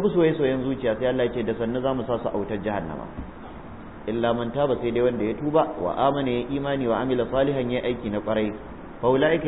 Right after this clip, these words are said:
yadkhuluna aljanna, to irin waɗannan kuma su za mu sa aljanna, wa la yuzlamuna shay'an, ba za a zalunce su da komai ba. To da haka shi wannan bawan Allah ya ce, "Shin bayan sallar farilla akwai wata?" Annabi ya ce, "A'a, sai dai kai tadawwi."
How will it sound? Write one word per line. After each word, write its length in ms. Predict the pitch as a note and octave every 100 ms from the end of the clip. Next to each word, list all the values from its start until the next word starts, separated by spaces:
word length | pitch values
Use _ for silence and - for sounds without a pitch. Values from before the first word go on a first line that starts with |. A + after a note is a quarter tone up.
| C3+
yadkhuluna 480 | C3 B2+ B2+ A#2+
aljanna, 480 | G#2 C3 B2+ B2+ B2
to 60 | A2+
irin 220 | A2+ C3
waɗannan 320 | C3 A#2 A#2 A#2+
kuma 160 | A#2+ A2+
su 80 | B2+
za 120 | C3
mu 100 | B2
sa 180 | G#2 A2+ G2+
aljanna, 380 | G#2 C3+ C3+ A#2
wa 60 |
la 80 | A2+
yuzlamuna 400 | A2+ A2 A2 A2+ G#2+
shay'an, 260 | D3 F3 D3+ - - - - -
ba 80 |
za 120 | A2+ A#2+
a 60 |
zalunce 480 | A2 A2 A2 A2 A2
su 120 | C3+ G#2+
da 80 | F2
komai 300 | F#2+ F2+ E2
ba. 80 | D2 - - - - - - - - - - - - - - - - - - - - -
To 60 | F#2+
da 100 | C3
haka 140 | D3 C3
shi 80 | C#3
wannan 300 | D3+ D3 C3
bawan 240 | C#3 C3+
Allah 200 | C3 C3 B2+
ya 80 |
ce, 160 | B2 B2+ A2+
"Shin 200 | A#2+ A2+
bayan 240 | B2+ C3+ C3
sallar 240 | C#3+ C#3+ B2+
farilla 400 | B2 C3+ C3+ A#2
akwai 160 | B2 C3+
wata?" 160 | C#3 D3
Annabi 320 | B2 B2+ B2
ya 40 | B2
ce, 60 | B2
"A'a, 160 | A#2+ A2
sai 100 | B2+
dai 120 | B2+
kai 160 | C3+ B2
tadawwi." 480 | A2+ A#2 A#2+ G#2+